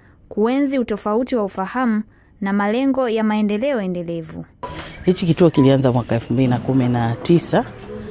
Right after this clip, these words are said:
Speaker 2: ikiwa na watoto watatu tu, mmoja wapo akiwa ni mtoto wangu. Lengo ilikuwa ni kuwasaidia hawa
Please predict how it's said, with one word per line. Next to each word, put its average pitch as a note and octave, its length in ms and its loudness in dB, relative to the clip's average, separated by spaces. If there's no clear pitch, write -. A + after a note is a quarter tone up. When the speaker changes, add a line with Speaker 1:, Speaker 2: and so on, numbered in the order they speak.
Speaker 2:
ikiwa E3+ 260 4
na C#3+ 60 4
watoto A#2+ 280 -2
watatu C3+ 400 -2
tu, C4+ 260 -2
mmoja C3 280 4
wapo C3+ 200 2
akiwa A#2+ 240 -2
ni A#2 80 2
mtoto A2+ 360 -4
wangu. A2+ 400 -2
Lengo E3+ 260 6
ilikuwa C3 260 4
ni A#2+ 120 2
kuwasaidia A#2 600 -2
hawa C3 180 2